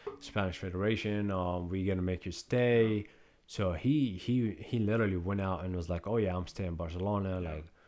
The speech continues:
Speaker 1: just to find out he come back from the vacation
Speaker 2: Yeah.
Speaker 1: and, and
Speaker 2: They
Speaker 1: they're
Speaker 2: want him
Speaker 1: like,
Speaker 2: out.
Speaker 1: "Okay, you gotta go, man.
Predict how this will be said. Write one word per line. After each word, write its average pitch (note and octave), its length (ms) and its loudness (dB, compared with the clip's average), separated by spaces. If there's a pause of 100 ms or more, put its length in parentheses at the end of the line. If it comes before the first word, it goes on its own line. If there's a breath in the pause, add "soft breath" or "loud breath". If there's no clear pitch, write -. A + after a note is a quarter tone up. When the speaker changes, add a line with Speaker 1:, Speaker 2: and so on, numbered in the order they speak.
(220 soft breath)
Speaker 1:
just G#2 200 -2
to A2 60 -2
find F#2+ 260 0
out F#2 180 2
he F2+ 80 -4
come F#2+ 240 -2
back F2 260 -2
from F2 400 -6 (540 soft breath)
the F#2 220 0
vacation F#2+ 600 0
Speaker 2:
Yeah. F#2+ 80 -2
Speaker 1:
and, E2+ 220 -6 (100)
and F2+ 380 -2 (200)
Speaker 2:
They - 80 -14
Speaker 1:
they're F#2+ 40 -10
Speaker 2:
want G2+ 140 0
him F#2 40 2
Speaker 1:
like, F2 120 0
Speaker 2:
out. - 140 -6
Speaker 1:
"Okay, F#2+ 180 0
you F#2 140 2
gotta G2 220 6
go, G2 220 4
man. F#2 600 6